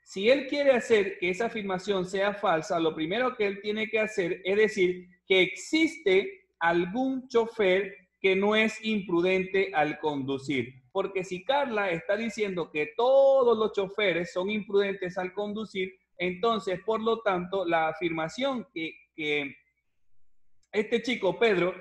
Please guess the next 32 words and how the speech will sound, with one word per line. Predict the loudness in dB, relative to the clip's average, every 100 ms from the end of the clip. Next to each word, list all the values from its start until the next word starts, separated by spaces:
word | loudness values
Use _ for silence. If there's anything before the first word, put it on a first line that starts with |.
| -18 -8
quiere | 4 6 6
demostrar | 4 2 0 4 4 4 -6 -14 -2
tiene | 0 0 2
que | 0
ser | 4 4 4 -2
la | -6 0 2 2 -4 -14 -20 _ _ _ -2
cosa | 0 2 2 0 -4 2
que | 2
le | 4 0 -4
quite | -8 -2 0
la | 2 0
afirmación | 0 -4 -4 -6 -4 -4
a | -2
ella, | 0 0 -2
porque | -6 -2
ella | -2
está | 0
afirmando | -4 -4 -6 -6 -2
algo | 0 0 -2
que | -4
no | -2
es, | -4 -4 -4
pero | -2 -2
él | -2
quiere | -2 0
darle | 0 -2 -2
una | -2 -4 -6
contradicción. | -8 -8 -6 -6 -6 -8 -6
Y |
la | -6
única | -4 -6 -4 -4
forma | 0 0 0 -2 -6